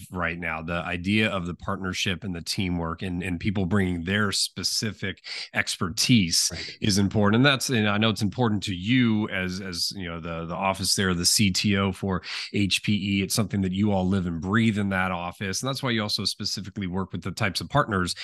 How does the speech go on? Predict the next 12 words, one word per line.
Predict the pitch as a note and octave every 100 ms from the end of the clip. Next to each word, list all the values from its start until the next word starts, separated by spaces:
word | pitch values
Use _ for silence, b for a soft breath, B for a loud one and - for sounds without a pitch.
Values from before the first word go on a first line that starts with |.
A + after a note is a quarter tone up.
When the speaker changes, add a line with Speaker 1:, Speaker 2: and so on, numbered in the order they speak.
| B B
Speaker 1:
that | A#2
can | - A2
bring | G2 D#3 C#3+
those | A#2 G2+ F2+
expertise. | E2 - G2+ E2+ G2+ F#2+
Just | F#3
talk | F3 C#3 -
briefly | B2 A2+ G3 G3 D3 C#3+ A#2+ G2
again, | G2 F#2+
just | A2
about | G#2+ G2+
your, | G2 F#2